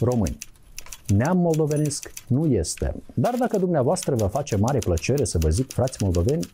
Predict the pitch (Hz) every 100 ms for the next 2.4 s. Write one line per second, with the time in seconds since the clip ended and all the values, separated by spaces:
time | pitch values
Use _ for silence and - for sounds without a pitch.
0 | 117 151 156 151 - 117 104 90 - -
1 | - - - - 113 147 151 - 131 127
2 | 117 98 76